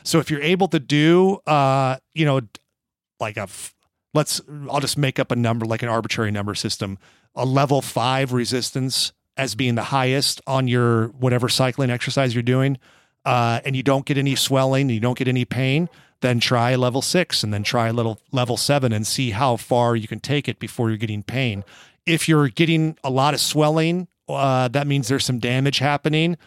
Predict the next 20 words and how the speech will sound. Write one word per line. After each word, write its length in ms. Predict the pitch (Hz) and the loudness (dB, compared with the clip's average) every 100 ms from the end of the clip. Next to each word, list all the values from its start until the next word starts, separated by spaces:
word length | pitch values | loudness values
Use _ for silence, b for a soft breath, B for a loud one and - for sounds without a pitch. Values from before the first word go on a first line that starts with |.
| b b | b b
You 100 | 127 | -2
need 120 | 131 | 0
to 60 | |
scale 360 | 123 - 131 127 | 0 0 2 2
back 380 | 113 120 135 - | 0 0 -2 0
or 340 | 117 110 113 - | 0 2 -2 -4
avoid 460 | 131 107 123 131 | -6 0 2 2
it. 160 | 110 104 b b b | 0 -6 b b b
And 120 | 143 | 2
you 100 | 143 | 4
may 240 | 139 160 | 4 4
need 160 | 165 160 | 4 2
to 120 | 151 | 2
adjust, 400 | 135 113 131 131 | 2 4 0 0
like, 180 | 139 113 | -2 -4
the 100 | 117 | -4
height 220 | 107 135 | -2 -2
of 60 | 123 | -2
the 80 | 170 | -2
seat, 520 | - 208 196 185 - | -2 2 2 0 -6